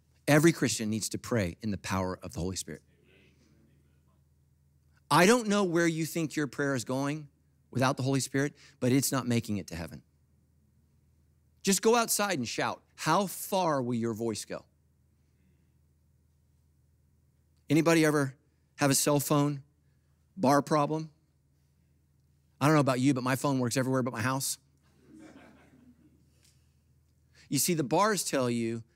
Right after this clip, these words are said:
how great the reception is. So what you need is a tower to take your words someplace else.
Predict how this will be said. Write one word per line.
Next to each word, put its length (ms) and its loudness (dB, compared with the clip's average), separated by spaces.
how 180 -2
great 280 -2
the 80 -10
reception 500 -6
is. 240 -8
So 160 -2
what 200 -2
you 100 0
need 220 -2
is 120 -4
a 80 -6
tower 540 -4
to 160 -8
take 320 -2
your 120 0
words 580 -2
someplace 520 -6
else. 400 -12